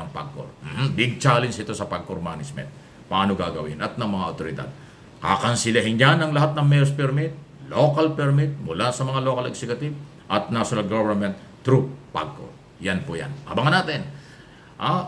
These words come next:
isang malaking sakripisyo, isang malaking hamon na ito,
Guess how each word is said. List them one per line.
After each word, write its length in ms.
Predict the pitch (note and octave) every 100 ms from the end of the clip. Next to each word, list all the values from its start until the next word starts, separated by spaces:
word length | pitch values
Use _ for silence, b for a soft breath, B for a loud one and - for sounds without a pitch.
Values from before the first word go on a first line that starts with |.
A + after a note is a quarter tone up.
| G#2+
isang 240 | C3 C3
malaking 400 | B2+ B2+ E3 G#3+
sakripisyo, 720 | - - F3 C#3+ E3 D3 F3
isang 240 | C3 G2+ F2+
malaking 480 | F2 F#2 C3+ F#3+
hamon 320 | D#3+ E3+ E3+ E3+
na 80 |
ito, 400 | D#3+ D3 E3+ E3+